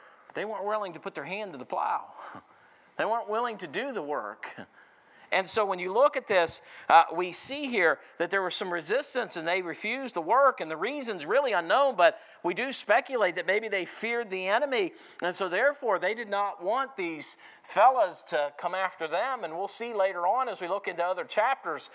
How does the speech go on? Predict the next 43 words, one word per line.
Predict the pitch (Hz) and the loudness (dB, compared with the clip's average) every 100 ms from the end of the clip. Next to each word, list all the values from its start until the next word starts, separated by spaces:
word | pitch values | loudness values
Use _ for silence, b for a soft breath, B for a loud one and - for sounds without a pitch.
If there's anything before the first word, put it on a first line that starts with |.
| B B | B B
these | 170 170 | -6 -4
three | 208 202 | -6 -2
fellas | 196 254 254 - | 6 6 6 -2
came | 208 175 | -6 -4
along | 160 208 262 254 | -2 0 2 0
and | 170 131 B B | -2 -6 B B
really | 127 147 240 247 | -4 0 2 0
began | 185 175 180 | -2 -4 -4
to | 151 | -4
try | 208 202 190 | 0 2 2
to | 139 - - | 0 -4 -12
create | - 185 202 175 | -4 -4 -2 -4
a | |
lot | 160 190 | -4 -4
of | 156 | -4
havoc | 208 226 226 - | -4 -6 -6 -6
there | 147 143 | -4 -4
on | 147 | -4
the | 147 | -6
job. | 139 196 - 135 170 - | -4 -4 -4 -8 -10 -12
<laughs> | - B B B B B B _ _ _ | -12 B B B B B B _ _ _
And | 175 165 | -2 -2
so | 220 180 | -2 -2
what | 165 185 220 | 0 4 4
happens? | 196 202 208 - 110 104 - - - b b b b - | 4 0 -2 -6 -10 -10 -12 -14 -16 b b b b 4
Well, | 196 220 190 | 8 8 6
when | 208 | -4
God | 190 254 320 | 0 0 0
comes | 277 220 | -4 -2
on | 185 165 | -2 -2
the | 143 | -6
scene | - 175 170 | -6 -4 -4
and | |
begins | 156 175 170 - | -4 -4 -6 -8
to | |
move | 151 156 160 170 | -6 -4 -4 -6
a | |
people | 131 151 135 147 156 180 | -8 -8 -8 -6 -6 -6
to | 175 | -6
a | 135 | -4
project, | - 143 131 147 180 - B B B B B B - | 0 0 0 -4 -6 -8 B B B B B B -10
the | 143 - | -10 -4
enemy | 202 269 208 147 143 | -2 -2 -6 -6 -8